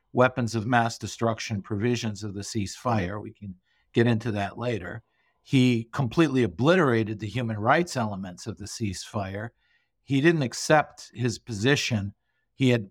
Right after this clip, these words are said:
by the way, in ninety-six, he surged his forces south, potentially again to invade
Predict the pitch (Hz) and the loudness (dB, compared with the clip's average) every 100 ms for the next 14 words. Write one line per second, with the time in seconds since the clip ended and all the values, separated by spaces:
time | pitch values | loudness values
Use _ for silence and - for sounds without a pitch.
0 | _ 135 127 123 120 120 123 127 131 - | _ 4 4 4 4 4 2 2 0 2
1 | 185 - 113 - 123 110 - 107 - - | 0 0 -4 2 2 2 -2 -6 -6 -2
2 | 120 113 107 - 127 123 127 - _ _ | -2 -2 -8 -8 -2 0 -2 -6 _ _
3 | _ - 113 143 123 - 127 127 117 139 | _ -12 -4 -2 0 0 2 2 4 2
4 | 175 180 147 113 107 104 92 | 2 0 -2 -2 -2 -4 -4